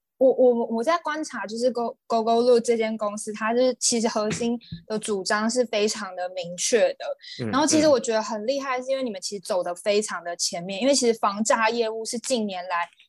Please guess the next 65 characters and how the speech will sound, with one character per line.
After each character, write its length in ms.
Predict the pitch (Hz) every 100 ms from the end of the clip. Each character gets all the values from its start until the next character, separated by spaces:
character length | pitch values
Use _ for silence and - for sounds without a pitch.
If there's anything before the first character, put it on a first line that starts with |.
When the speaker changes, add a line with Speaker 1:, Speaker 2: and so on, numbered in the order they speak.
| -
Speaker 1:
大 180 | 233 220
家 180 | 214
才 220 | 220 208 190
开 260 | - 208
始 160 | 214 185
渐 300 | 170 226 190
渐 260 | 214 190 185
重 240 | 208 175
视 240 | - 208
的 200 | 175 160
领 180 | 156 156
域。 100 | 120 _ _ _ - 175 139 - - -
对， 120 | 226
所 160 | 208 277
以 60 | 269 - -
我， 160 | - 269
我 140 | 269
这 120 | -
边 140 | 370 415
其 140 | 330
实 180 | 254 247
刚 200 | 254 294
刚 80 | 320
听 220 | 302 277
到 180 | 277 269
的 60 | 233
就 100 | 240
是， 180 | 254
是 140 | 240 254
比 80 | 190
较 180 | 202
是 120 | 214 254
我 100 | 185
们 80 |
的 80 | 175
核 240 | 185 180 185
心 220 | 208 202
价 200 | 214 185
值。 240 | - 185 _ -
那 160 | 381
我 140 | 302 233
这 200 | 359 339
边 200 | 330 320
想 340 | - 254 196 220
要 180 | 302
请 220 | 320 269 226
Aaron 360 | 233 254 254 240
分 180 | 254 262
享 220 | 247 196
一 20 |
下， 140 | 262
那 160 | 285 330 311 -
Gogolook 800 | 311 320 311 302 311 320 247 -
目 280 | 320 320 247
前 260 | 240 196
主 160 | 202 185
要 160 | 226 220
的 120 | 190
商 360 | - 220 220
业 160 | 233 226
模 160 | 190 175 175
式 260 | - 220 185
是 120 | 180
什 160 | -
么？ 180 | - 190